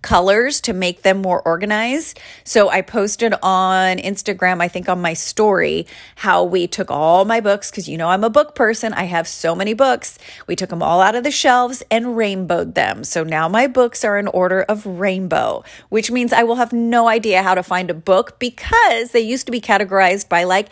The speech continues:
acting books, self-help books, um, cooking, like, whatever the subject was, was how they were done. And those were alphabetized 'cause I've always been a little crazy, but now it's in a rainbow. So there you have it.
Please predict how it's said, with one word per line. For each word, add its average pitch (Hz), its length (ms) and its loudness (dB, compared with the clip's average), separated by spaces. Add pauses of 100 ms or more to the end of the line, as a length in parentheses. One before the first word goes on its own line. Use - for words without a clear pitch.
(320)
acting 320 400 0
books, 196 260 2
self-help 214 640 0
books, 180 420 2 (300)
um, 202 300 4
cooking, 240 600 -2
like, 196 220 2
whatever 220 420 2
the - 160 -2
subject 214 640 0
was, 320 300 -2
was 339 160 -8
how 320 220 -2
they 339 180 -4
were 330 380 -4 (540)
done. 302 460 2 (540)
And 202 180 2
those 220 280 4
were 208 180 2
alphabetized 320 840 -2
'cause 247 160 -6
I've 202 200 2
always 392 320 2
been - 140 -2
a 320 80 -4
little 302 220 0
crazy, 269 500 -4
but 185 300 0
now 208 400 2
it's 214 240 -4
in 208 100 -4
a 202 60 -2
rainbow. 160 600 -6
So 190 520 2
there 190 140 6
you 185 160 0
have 180 280 0
it. - 140 -4